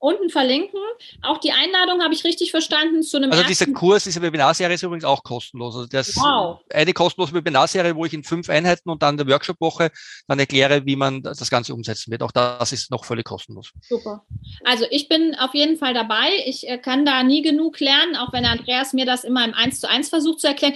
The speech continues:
Speaker 1: Wir machen übrigens auch immer Aufzeichnungen davon, damit ich mir das nochmal angucken kann, weil er ist da wirklich so ein Fachmann, aber er kann es so erklären, dass ich's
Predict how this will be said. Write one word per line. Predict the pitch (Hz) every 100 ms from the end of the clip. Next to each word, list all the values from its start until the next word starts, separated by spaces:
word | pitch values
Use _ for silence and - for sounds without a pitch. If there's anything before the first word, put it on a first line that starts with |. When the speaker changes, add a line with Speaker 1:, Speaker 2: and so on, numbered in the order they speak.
| - -
Speaker 1:
Wir | 214
machen | 247 262
übrigens | 233 233 226
auch | 220 233
immer | 214 180
Aufzeichnungen | 202 233 - 262 277 254
davon, | 254 254 247
damit | 214 214
ich | 220
mir | 202
das | 202
nochmal | 214 220 247
angucken | 240 269 269 - 254
kann, | 262 277 247
weil | 214 - -
er | - - 233
ist | 269 254
da | 233
wirklich | 254 254 240
so | - 254 269 285 - 254
ein | 247
Fachmann, | 247 262 - 294 302
aber | - 233
er | 226
kann | 262 247
es | 240
so | 247 262
erklären, | 262 269 277 294 294 - - -
dass | 240 254
ich's | 247 -